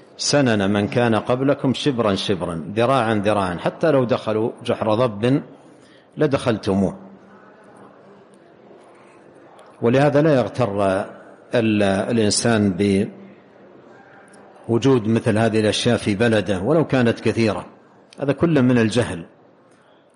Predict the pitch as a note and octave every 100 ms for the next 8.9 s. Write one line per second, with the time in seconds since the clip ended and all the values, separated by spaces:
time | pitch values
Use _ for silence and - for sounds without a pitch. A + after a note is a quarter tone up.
0 | _ C3 C3+ A#2 A#2 G#2+ G2 B2+ B2 A#2+
1 | G2 G2 F#2+ F2+ - - - - - -
2 | G#2 B2+ A#2 G#2+ A2+ G2+ G2 - F#2 A#2
3 | A2 G2 - G2+ C#3+ C3 C3 C3+ B2 -
4 | A#2 A2+ A2 G2+ A#2 - G2+ F2 B2+ C3
5 | C#3+ A#2 A2 A2+ A2 G#2+ C#3+ B2+ G#2+ A2
6 | G#2+ A2 G#2+ - - - - _ - G#2
7 | A#2 A2+ G#2 G2+ G#2+ A2 G2+ G#2+ G#2+ A2+
8 | C#3+ - A#2 G#2+ G#2+ F#2+ A2+ F2+